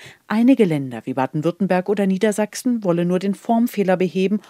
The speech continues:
und alle neuen Regeln unangetastet lassen. Auf der anderen Seite steht Bayern und Bundesverkehrsminister Andreas Scheuer von der C S U. Sie wollen eine Paketlösung mit Erleichterungen für Autofahrer,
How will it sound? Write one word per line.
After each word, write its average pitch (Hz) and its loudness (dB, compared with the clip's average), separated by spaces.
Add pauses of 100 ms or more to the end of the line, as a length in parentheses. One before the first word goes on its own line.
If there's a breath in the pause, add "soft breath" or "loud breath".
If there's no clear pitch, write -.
(160 soft breath)
und 220 -4
alle 247 2
neuen 147 0
Regeln 151 0
unangetastet 156 -4
lassen. 117 -6 (600 loud breath)
Auf - -2
der - 2
anderen 160 -2
Seite 170 -2
steht 170 -6
Bayern 185 0
und - -6
Bundesverkehrsminister 165 -4
Andreas 170 -2
Scheuer 131 -6
von 135 -8
der 135 -4
C 151 -4
S - -8
U. - -10 (480 loud breath)
Sie 226 0
wollen 151 -2
eine 165 0
Paketlösung 175 -4
mit 185 -4
Erleichterungen 151 -2
für - -4
Autofahrer, 185 -2